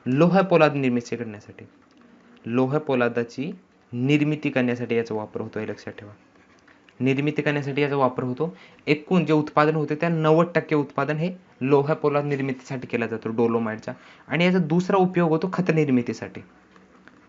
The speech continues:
खत निर्मितीसाठी. हा नाही वाचायला, हा इम्पॉर्टंट पॉइंट आहे एक्स्ट्रा. अजून डोलोमाइटचा वापर कशासाठी होतो हे अजून विचारलं नाही, विचारू शकतात. लोह पोलाद निर्मितीसाठी याचा वापर होतो आणि खत निर्मितीसाठी याचा वापर हो-, वापर केला जातो.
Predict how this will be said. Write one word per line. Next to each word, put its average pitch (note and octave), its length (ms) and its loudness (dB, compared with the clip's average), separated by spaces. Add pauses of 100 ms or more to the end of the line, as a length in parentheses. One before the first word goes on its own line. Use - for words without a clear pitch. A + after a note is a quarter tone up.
(180)
खत B2+ 240 -4 (560)
निर्मितीसाठी. B2 880 0 (1700)
हा C3 140 2
नाही C#3 200 2
वाचायला, B2+ 300 -2
हा B2+ 120 -6
इम्पॉर्टंट B2+ 280 -6
पॉइंट A2 220 -8
आहे B2 140 -10
एक्स्ट्रा. - 280 -14 (340)
अजून B2+ 260 -4 (320)
डोलोमाइटचा C3+ 440 -2
वापर C#3 260 -2
कशासाठी C3+ 480 -6
होतो C3+ 180 -4
हे C3+ 60 -4
अजून B2+ 280 2
विचारलं B2+ 420 2
नाही, A#2 120 -6
विचारू B2 300 -2
शकतात. B2 320 -10 (400)
लोह D3 280 4
पोलाद E3+ 300 4
निर्मितीसाठी E3 640 -2
याचा D#3+ 140 0
वापर D3+ 280 2
होतो D#3+ 320 -6 (200)
आणि D3+ 200 -8
खत D#3+ 240 -2
निर्मितीसाठी C3+ 600 -6
याचा D3+ 140 -4
वापर C#3 240 -4
हो-, A#2+ 260 -8
वापर A2+ 340 -4 (220)
केला A#2 160 -4
जातो. - 340 -10